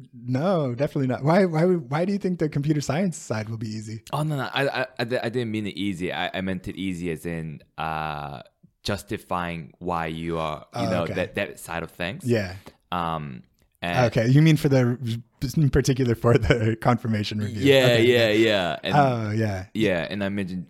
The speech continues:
Speaker 2: linguistic side of things, maybe a little bit more difficult.
Speaker 1: Yeah, I'm
Speaker 2: Yeah.
Speaker 1: surprised that you said that, but I would say a hundred percent definitely.
Speaker 2: Yeah.
Speaker 1: 'Cause, um, I,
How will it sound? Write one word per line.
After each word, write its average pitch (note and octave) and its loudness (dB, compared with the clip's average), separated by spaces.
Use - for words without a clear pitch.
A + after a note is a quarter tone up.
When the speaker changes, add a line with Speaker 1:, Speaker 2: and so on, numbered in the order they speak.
Speaker 2:
linguistic G2 -4
side F#2+ -4
of F2 -8
things, F2+ -4
maybe G2 -4
a - -2
little G2+ -2
bit F#2 -8
more F2+ -6
difficult. D3+ -8
Speaker 1:
Yeah, G#3 4
I'm F#3 2
Speaker 2:
Yeah. C4 -2
Speaker 1:
surprised G3+ 2
that F3+ 2
you D#3+ 4
said D3+ -2
that, E3 4
but C#3 2
I C#3 2
would D3 2
say C3 0
a - -6
hundred C#3 2
percent C3 -2
definitely. A2 -6
Speaker 2:
Yeah. G2+ 0
Speaker 1:
'Cause, A#2 -2
um, A2 -4
I, - -10